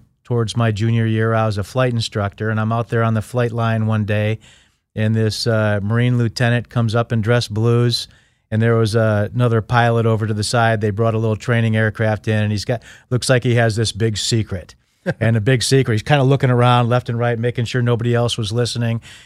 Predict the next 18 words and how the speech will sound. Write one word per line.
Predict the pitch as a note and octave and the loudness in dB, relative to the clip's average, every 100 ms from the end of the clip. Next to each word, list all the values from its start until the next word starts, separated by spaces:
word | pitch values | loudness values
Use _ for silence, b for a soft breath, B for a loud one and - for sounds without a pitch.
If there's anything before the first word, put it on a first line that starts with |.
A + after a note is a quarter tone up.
| B | B
And | G#2+ | 0
he | G#2 | 2
goes, | G#2 | 2
"Do | F2+ G#2+ | 0 2
you | |
know | A2+ A2 | 2 4
anybody | A2 G#2 G#2+ G2+ | 2 2 0 0
here | F#2 G#2 G#2+ | 0 0 0
that | G2+ | -2
wants | G2+ G2+ | -2 -2
to | - | -4
fly | - G#2 G#2 | -6 -4 -2
high-performance | F#2+ G#2 G2 F#2 G#2+ G2+ F#2 | -2 -4 -4 -4 -2 -2 -2
aircraft?" | G#2 G#2 A2 G#2 G#2+ - - b b b b | -2 -4 -4 -4 -4 -8 -20 b b b b
And | b G#2+ | b 0
I | A2 | 0
just | A#2+ A2+ | 0 -2
hit, | A2 | -4